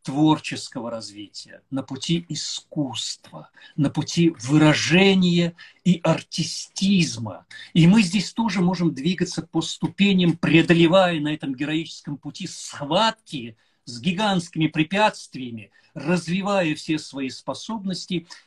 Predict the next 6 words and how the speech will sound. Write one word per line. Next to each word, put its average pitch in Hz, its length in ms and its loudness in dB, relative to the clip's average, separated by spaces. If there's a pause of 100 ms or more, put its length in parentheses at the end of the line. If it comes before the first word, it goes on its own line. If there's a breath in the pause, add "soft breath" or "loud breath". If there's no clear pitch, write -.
и 151 80 -4
достигая 143 560 -2
мастерства, 139 1000 -4 (400 soft breath)
э, 131 100 -4
выражения, 143 560 4
достигая 170 680 2